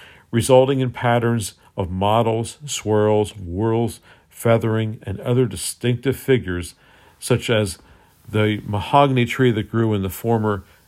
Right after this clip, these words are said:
conditions. It gained a reputation for lighter, spongier, plainer wood that was long regarded as inferior for cabinet making, a negative perception that became less pronounced as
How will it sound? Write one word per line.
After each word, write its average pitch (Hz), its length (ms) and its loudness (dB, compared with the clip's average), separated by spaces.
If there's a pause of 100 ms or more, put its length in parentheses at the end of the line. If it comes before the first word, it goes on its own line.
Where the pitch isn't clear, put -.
(200)
conditions. 101 720 -4
It 101 160 -10
gained 120 340 0
a 107 120 -6
reputation 110 800 -4
for 95 160 -8
lighter, 107 540 -2 (440)
spongier, 120 1000 -2 (440)
plainer 139 440 2
wood 92 300 -2
that 95 140 -4
was 98 180 -8
long 107 280 0
regarded 95 640 -4
as 95 200 -8
inferior 123 760 -2
for - 160 -14
cabinet 87 440 -8
making, 85 440 -10 (1600)
a 117 100 2
negative 151 440 2
perception 110 640 0
that 98 260 -2 (340)
became 107 540 -4
less 113 320 0
pronounced 101 560 -2 (220)
as 110 360 -2